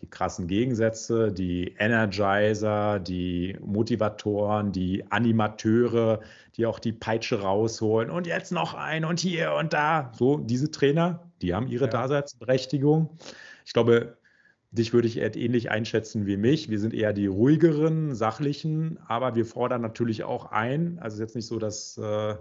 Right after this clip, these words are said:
Speaker 1: dass wir keine Motivation <laughs> geben oder, ähm,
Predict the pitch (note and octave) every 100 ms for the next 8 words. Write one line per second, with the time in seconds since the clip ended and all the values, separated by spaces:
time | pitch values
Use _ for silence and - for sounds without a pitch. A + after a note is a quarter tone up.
0 | - _ _ _ _ _ - - - G#2
1 | G2 F#2+ F2+ - _ _ _ _ - A2+
2 | C3+ C3+ C3+ C#3 C3 C3 - C3+ B2+ C3
3 | A#2 B2 D3 D3+ C#3 G#2 G2+ G2 F#2+ G2
4 | A#2 G2+ F#2+ F#2+ F#2+ F#2+ F#2+ F#2 F#2+ F#2
5 | G2 E3 E3